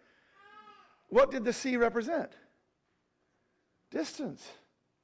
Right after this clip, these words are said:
separation. It was, you were gone. You, whether you'd ever come back or not was a,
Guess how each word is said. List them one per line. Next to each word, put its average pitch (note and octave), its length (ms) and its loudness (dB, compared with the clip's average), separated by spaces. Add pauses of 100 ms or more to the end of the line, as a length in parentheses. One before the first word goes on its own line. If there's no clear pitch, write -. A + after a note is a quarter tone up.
(220)
separation. C4 800 0 (1200)
It - 160 -2
was, G3+ 520 0 (300)
you A#3 260 -6
were G#3 100 2
gone. F3 720 -6 (640)
You, A3 260 0
whether A3 220 4
you'd A#3 140 2
ever A#3 180 4
come A#3 240 -2
back A#3 280 2
or F#3+ 60 -4
not F#3 220 -4
was F#3 160 -2
a, F3+ 100 -4